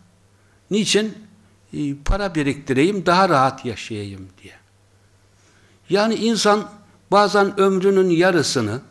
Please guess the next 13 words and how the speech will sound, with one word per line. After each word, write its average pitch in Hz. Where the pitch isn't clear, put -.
bazen 190
daha 175
fazlasını 123
birazcık 175
daha 170
iyi 185
yaşayayım 156
diye, 139
e, 139
zahmetler 196
içerisinde 147
tüketiyor. 101
Bunu 208